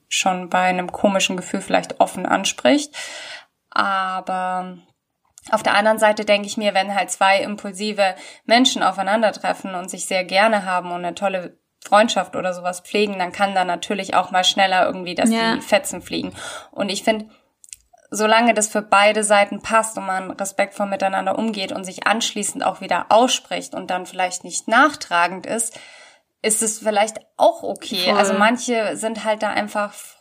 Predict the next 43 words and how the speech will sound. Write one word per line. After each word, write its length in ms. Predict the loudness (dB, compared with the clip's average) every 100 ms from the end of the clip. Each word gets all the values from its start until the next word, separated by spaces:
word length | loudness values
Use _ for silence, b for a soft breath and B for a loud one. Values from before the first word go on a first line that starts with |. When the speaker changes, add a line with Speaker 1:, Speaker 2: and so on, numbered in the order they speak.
| -20 _ -6
Speaker 1:
ja. 220 | 0 2
Speaker 2:
Ist 280 | 2 2 2
okay. 460 | -2 0 2 2 4
Und 80 | 2
ich 100 | 4
glaub, 220 | 2 2 -2 B B B B B B
da 100 | -6
kommt 240 | 2 4 4
auch 100 | 2
drauf 260 | 0 0
an, 260 | 2 4 4
weswegen 500 | 0 0 0 2 2
man 180 | 2 0
streitet. 600 | -2 -2 0 0 -2 -2
Weißt 280 | 0 0 0
du, 120 | 0 0
ob 140 | 0
das 180 | -2 -2
so 160 | -2
Banalitäten 840 | 0 0 2 0 -2 0 2 2 -2
sind 260 | 0 0
oder 160 | 2 2
ob 140 | 2
das 180 | -2 -6
grundlegende 680 | 0 4 4 4 2 2 0
Persönlichkeitsthemen 1300 | -2 -4 0 2 4 2 2 0 -2 -2 0 0 0
Speaker 1:
Voll. 40 |
Speaker 2:
sind, 280 | -2 -2 0
wo 80 | 0
man 240 | 0 0
sich 220 | 0 -2 0
halt 120 | 0
überlegt, 340 | 2 2 0
okay, 200 | -4 -4
passt 380 | -4 0 0 0
diese 200 | -2 0
Person 360 | 0 0 0 0
in 120 | -2
mein 140 | -2
Leben? 320 | 2 4 4 2
Aber 300 | 2 2 4
wenn 120 | 2
man 260 | 2 0